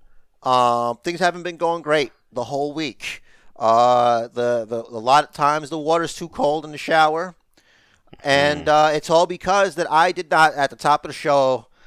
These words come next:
Speaker 1: take the time to acknowledge my tribal chief,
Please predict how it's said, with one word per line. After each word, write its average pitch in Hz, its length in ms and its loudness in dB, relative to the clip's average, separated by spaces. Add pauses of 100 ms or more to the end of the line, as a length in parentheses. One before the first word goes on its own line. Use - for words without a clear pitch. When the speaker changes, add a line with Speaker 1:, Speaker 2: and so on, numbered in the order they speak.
(180)
Speaker 1:
take 160 260 -2
the 165 80 -14
time 143 340 -4
to 147 140 -8
acknowledge 139 880 0 (840)
my 220 280 8
tribal 202 460 4
chief, - 640 -8